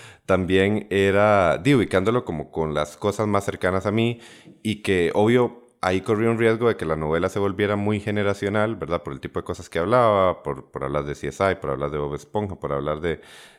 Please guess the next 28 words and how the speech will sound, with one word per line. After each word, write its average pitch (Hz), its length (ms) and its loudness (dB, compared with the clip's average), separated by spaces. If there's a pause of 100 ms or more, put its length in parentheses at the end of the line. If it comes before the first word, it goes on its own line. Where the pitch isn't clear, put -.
di, 139 140 4
de, - 380 0 (460)
de 101 100 -2
que, 101 120 -2
por 92 100 2
ejemplo, 107 300 2
el 80 80 0
remate 95 320 2
de 120 60 2
un 113 60 2
episodio 113 640 2 (280)
necesitas 90 540 -2
conocer 98 440 2
uno 101 180 2
de 101 80 2
los 98 160 0
personajes 98 540 -2
de 101 80 2
la 95 80 2
serie 98 240 0
tal 87 180 -2
vez 90 200 0
para 85 320 -2
que - 340 -14
cliquee 90 400 -2
más 104 420 -2 (400)
con 107 240 0
vos, 135 340 2